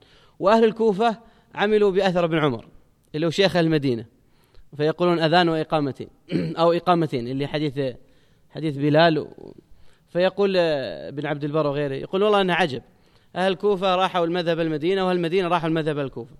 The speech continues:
<clears throat> مع أن يعني مالك عنده حديث ابن عمر مرفوع وصريح في الإقامتين، وعنده حديث أسامة من طريقه، شوف، حديث أسامة من طريقه، آه، إنها إقامتين، ومع ذلك ترك المرفوع هذا، شيء يعني استقر عنده،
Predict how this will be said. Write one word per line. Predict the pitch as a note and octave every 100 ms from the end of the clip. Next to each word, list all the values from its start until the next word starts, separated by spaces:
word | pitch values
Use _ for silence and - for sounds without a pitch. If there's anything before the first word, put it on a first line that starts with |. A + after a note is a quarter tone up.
| - - _ _
<clears throat> | G3 G#3 G#3 D#3 A#2 - - - -
مع | D3
أن | F#3+
يعني | F#3+ F#3 F#3 F3 D#3+ D#3+
مالك | F3+ F#3+ F3 -
عنده | G3+ E3+
حديث | D#3+ D#3+ F#3+ G3 - -
ابن | D3+
عمر | D#3 E3 C3+
مرفوع | D3+ C3+ F3+ D#3 G2+ - _ _ - - _ _
وصريح | - C#3 C#3 E3 F3+ E3+
في | D#3+
الإقامتين، | D#3 D#3+ D#3+ D3+ C#3+ A2+
وعنده | C3 E3+ E3
حديث | E3+ E3+ -
أسامة | - C3+ E3+ D3 B2+ C#3
من | D3+
طريقه، | - G3+ F#3
شوف، | C#3+ E3 - - -
حديث | - E3+ F3
أسامة | E3+ G#3 G3
من | F#3
طريقه، | G3+ F3 - - - - - - _ _ _ _
آه، | F2+ F2+ D3
إنها | E3 D#3+
إقامتين، | D#3+ E3+ E3 D3+ C3+ - -
ومع | D3+ D#3+
ذلك | F3+ F#3 D#3+
ترك | G3+ G3 F#3
المرفوع | F3+ E3+ E3 E3+ E3
هذا، | F3 G3+ - - -
شيء | E3+ G#3 F#3
يعني | F3 G3
استقر | - - A3+ F3
عنده، | C#3+ A2+